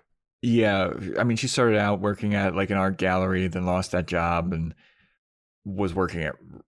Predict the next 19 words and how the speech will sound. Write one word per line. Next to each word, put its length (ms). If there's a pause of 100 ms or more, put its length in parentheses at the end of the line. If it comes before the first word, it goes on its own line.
(260)
Ray's, 500
I 100
think, 260
for 140
a 60
while, 220
and 100
then 120
got 200
that 120
other 220
job 280
with 120
Soojin 840 (600)
at 160
another 360
art 260
gallery 580
and 240